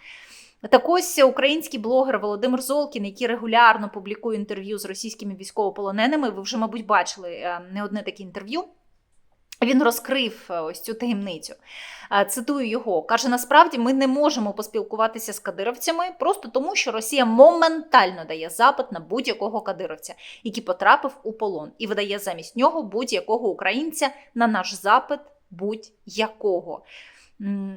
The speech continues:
і ось тут у мене, знаєте, е, виникає така ідея: а чому ж не обміняти кадирівців на наших, е, людей з Азовсталі? Мені здається, це було б, е, розумно,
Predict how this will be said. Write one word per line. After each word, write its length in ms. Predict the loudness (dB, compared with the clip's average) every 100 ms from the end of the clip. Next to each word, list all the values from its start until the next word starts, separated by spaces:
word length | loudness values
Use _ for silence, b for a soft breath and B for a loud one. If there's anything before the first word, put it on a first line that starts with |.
| -8
і 80 | -2
ось 160 | 0
тут 160 | 0 0
у 40 |
мене, 200 | 2 2
знаєте, 320 | 2 -2 2 2
е, 280 | 4 0
виникає 580 | -2 -4 -6 -4 -2 -2
така 560 | -4 -8 0 2 4 2
ідея: 680 | -4 -2 0 0 0 -4 -4
а 140 | -6
чому 440 | -4 -4 -2 -2 -4
ж 460 | -4 0 0 0
не 480 | -2 -2 0 0 0
обміняти 640 | -2 -4 -4 0 -2 0 -4
кадирівців 920 | -2 -4 0 0 0 -4 -8 -10 -12 -16 _ b b b -12
на 1040 | -4 2 4 6 4 2 0 0 -4 -8 -18 _ _ _ _ _ _
наших, 760 | 2 4 4 2 -4 -6 -10 -8
е, 300 | -4 -2 -2
людей 480 | -2 -2 0 0 -4
з 120 | -6
Азовсталі? 800 | -6 -6 -8 -8 2 2 2 -6 _ _ _ _ _ _ _
Мені 280 | -6 -4 -2
здається, 480 | 0 0 -2 -6 -12
це 260 | -8 -6
було 340 | -6 -6 -6 -6
б, 140 | -10
е, 260 | -6 -4 -4
розумно, 580 | -6 -6 -4 -4 -6